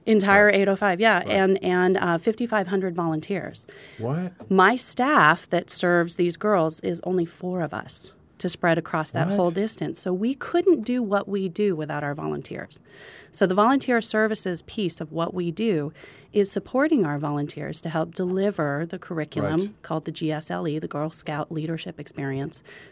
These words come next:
Speaker 1: to those eleven thousand girls.
Speaker 2: So I'm, I'm learning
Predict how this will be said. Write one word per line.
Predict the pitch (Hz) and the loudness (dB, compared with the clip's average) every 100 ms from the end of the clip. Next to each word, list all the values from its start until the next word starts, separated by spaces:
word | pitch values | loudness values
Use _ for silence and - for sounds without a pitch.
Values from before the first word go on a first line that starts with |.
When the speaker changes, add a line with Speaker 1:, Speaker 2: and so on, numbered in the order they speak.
| _ | _
Speaker 1:
to | - 247 226 | -4 2 2
those | 160 160 156 | 2 0 -2
eleven | 156 147 143 | -4 -4 -6
thousand | 147 143 151 | -8 -10 -10
girls. | 151 131 160 - - _ _ _ _ _ _ _ - _ _ _ _ _ - _ _ | -10 -12 -14 -20 -20 _ _ _ _ _ _ _ -20 _ _ _ _ _ -20 _ _
Speaker 2:
So | - - 95 | -14 -8 -6
I'm, | 95 95 | -6 -8
I'm | 95 95 | -10 -8
learning | 95 90 87 87 | -8 -8 -8 -10